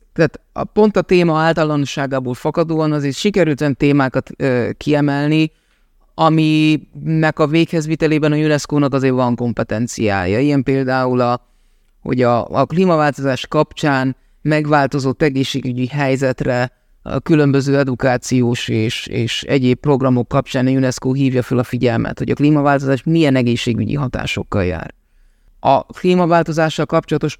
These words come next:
oktatási tevékenységre úgy általánosságban nagyobb hangsúlyt fektetni. Ebben az ajánlásban, a, úgy érzem, hogy nekem is volt egy icipici szerepem azáltal, hogy a,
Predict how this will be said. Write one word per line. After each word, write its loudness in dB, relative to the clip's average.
oktatási 0
tevékenységre 0
úgy -2
általánosságban 0
nagyobb 2
hangsúlyt -6
fektetni. 0
Ebben 0
az 0
ajánlásban, 0
a, 0
úgy -2
érzem, 0
hogy 2
nekem 0
is -2
volt -4
egy -2
icipici -6
szerepem 2
azáltal, 0
hogy 0
a, 0